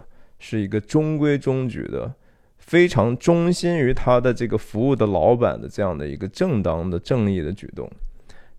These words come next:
但是呢，韦德多多少少我觉得可能有跨线的嫌疑哈，我们再看一下。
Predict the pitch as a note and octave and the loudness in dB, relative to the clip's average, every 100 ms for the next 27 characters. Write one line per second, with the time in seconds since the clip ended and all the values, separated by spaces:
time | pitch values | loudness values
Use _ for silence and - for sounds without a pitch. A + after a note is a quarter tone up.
0 | - - - - - - - - - D3+ | -20 -20 -20 -20 -20 -20 -20 -20 -2 -2
1 | C#3+ - E3 G#2 D2 - - - _ - | 0 -2 0 0 -4 -10 -16 -20 _ -4
2 | G#2+ G#2 F2 F#2+ F#2 A#2 A#2+ A2+ A2+ A2 | 2 4 2 0 0 2 2 2 2 2
3 | F2+ G2 E2 C#2+ E2 E2 E2 F#2+ - F#2+ | -2 -2 -4 -6 -8 -4 -4 -4 -6 -6
4 | D2+ F2+ C2+ - - - - - C#2+ - | -4 -6 -6 -10 -20 -20 -12 -4 -2 -4
5 | G#2 C3+ A#2+ F#2 A2 - D#2+ F#2+ F2 C#2 | -4 0 0 0 -6 -6 -2 -2 -2 -4
6 | F#2 - - D#2+ C#2 - - - - | -6 -6 -8 -8 -10 -8 -8 -8 -12